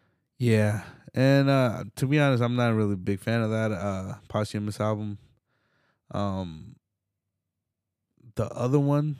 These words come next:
<sighs> was it, it was called, um, let me,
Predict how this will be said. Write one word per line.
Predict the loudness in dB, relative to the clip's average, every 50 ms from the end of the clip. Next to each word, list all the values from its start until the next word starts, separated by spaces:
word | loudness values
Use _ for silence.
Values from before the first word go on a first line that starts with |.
| -12 -18 -20 _ _ _
<sighs> | -20 -20 -18 -20 -20 -20 _ -8
was | -6 -4 -2 -2
it, | -4
it | -6 -8 -14 -20 -20 _ _ -16 -14 -14 -14 -14 -18
was | -20 -20
called, | _ _ -10 -8 -8 -8 -10 -12 -14 -16 -14
um, | -12 -10 -10 -10 -12 -12 -14 -16 -18 -20 _ _ _ -20 -20 -18 -16 -16 -16 -16 -18 -20 -20 -20 _ _ _ _
let | -8 -6
me, | -6 -6